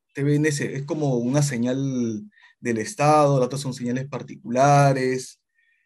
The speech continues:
Eh, hubiese bueno que continúe también, ¿no? Eh, de ahí también hemos visto roles de, de per-, peruanas, ¿no?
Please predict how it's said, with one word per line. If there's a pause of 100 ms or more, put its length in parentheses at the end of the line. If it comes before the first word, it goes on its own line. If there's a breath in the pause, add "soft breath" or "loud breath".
(340)
Eh, (800 soft breath)
hubiese
bueno
que (360)
continúe
también,
¿no? (1200)
Eh,
de
ahí
también
hemos
visto
roles
de, (1120)
de (1000)
per-,
peruanas,
¿no?